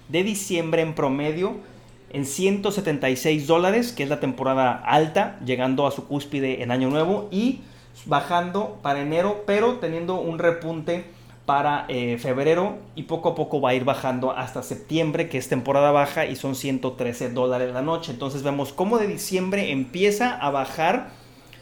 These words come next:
¿sí? Hasta llegar a septiembre y es el ciclo de negocios normal. Hasta ahí vamos bien, hasta ahí todo es muy, muy diferente, muy normal,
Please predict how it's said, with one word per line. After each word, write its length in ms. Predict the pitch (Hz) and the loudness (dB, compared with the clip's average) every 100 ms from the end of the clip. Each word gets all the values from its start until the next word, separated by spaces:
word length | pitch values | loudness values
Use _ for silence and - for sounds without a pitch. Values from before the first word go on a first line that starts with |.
| - | -10
¿sí? 340 | - 180 262 - | -4 -2 -2 0
Hasta 320 | 190 208 233 | 0 2 0
llegar 360 | 190 165 165 | 0 0 2
a 80 | 175 | 2
septiembre 800 | 170 160 - 151 156 165 233 - - - - | 0 -6 -6 -2 -2 0 -2 -4 -14 -20 -4
y 100 | 143 | 0
es 160 | 147 147 | 0 0
el 140 | 143 | -6
ciclo 380 | - 185 - 185 | -6 -6 -4 -2
de 100 | 160 | 0
negocios 520 | 135 131 135 156 135 | 0 -2 -4 -6 -4
normal. 480 | 151 143 147 151 147 | -2 0 2 0 0
Hasta 260 | 127 120 139 | -4 -4 -2
ahí 320 | 143 175 - | -2 -4 -2
vamos 340 | 143 143 143 139 | 0 0 0 0
bien, 200 | 135 127 | 0 0
hasta 220 | 120 135 | -2 -4
ahí 180 | 139 165 | -4 -4
todo 320 | - 170 160 | -2 0 0
es 100 | 160 | -2
muy, 460 | 151 151 160 160 151 | -2 0 0 0 -4
muy 300 | 139 139 135 | -4 -2 -2
diferente, 640 | 147 127 131 135 135 123 | -6 -4 -2 0 -2 -4
muy 220 | 139 156 | -2 -2
normal, 560 | 156 151 139 143 170 | 0 -2 0 0 -2